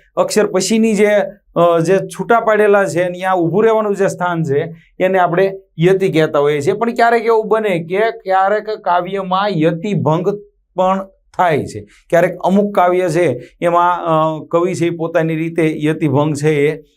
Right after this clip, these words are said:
કરતા હોય છે. તો ત્યાં છે, એ યતિનો ક્યારેક ભંગ થતો હોય, તો એને યતિ ભંગ કહેવાય, કે જ્યાં ખરેખર ઊભું રહેવાનું સ્થાન છે, પણ ત્યાં ઊભું નથી રહેવાતું ને સીધે સીધું ગવાતું હોય છે, તો એને કહેવાય યતિ ભંગ. દાખલા તરીકે,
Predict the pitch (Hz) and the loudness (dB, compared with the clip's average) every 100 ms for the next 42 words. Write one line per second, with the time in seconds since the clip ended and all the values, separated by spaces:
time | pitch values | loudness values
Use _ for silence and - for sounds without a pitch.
0 | - 175 180 170 147 135 139 135 180 170 | -2 0 2 2 2 2 0 -2 -4 -6
1 | _ - 202 190 196 160 190 135 - - | _ 0 2 2 0 2 2 2 -2 -8
2 | 190 175 175 180 180 170 165 165 - 151 | 0 2 2 0 -2 0 2 2 -2 0
3 | 185 196 185 208 208 151 127 - _ 196 | 2 2 0 0 2 2 0 -4 _ -2
4 | 196 208 214 226 233 165 185 165 127 143 | -2 -2 -2 0 0 2 2 0 -2 0
5 | 143 139 139 160 170 160 185 185 214 202 | 0 0 -2 0 0 0 0 2 0 2
6 | 185 226 220 214 196 - 175 156 123 151 | 2 2 2 0 -2 -2 -2 0 -2 -4
7 | 151 - - 202 202 196 170 208 208 196 | -6 -18 -6 -2 0 0 0 0 0 2
8 | 190 190 190 180 170 175 180 175 175 170 | 0 0 -4 -6 -4 -2 0 0 -2 0
9 | 196 214 208 156 143 131 139 147 - - | 2 2 2 2 2 2 -2 -4 -12 -2
10 | 220 202 190 165 175 170 180 175 _ 170 | 0 2 0 0 2 2 0 -6 _ -2
11 | 185 180 165 131 139 165 - _ _ - | 0 0 0 0 -2 -4 -10 _ _ 0
12 | 220 247 214 165 156 135 175 | 2 4 4 2 0 0 -4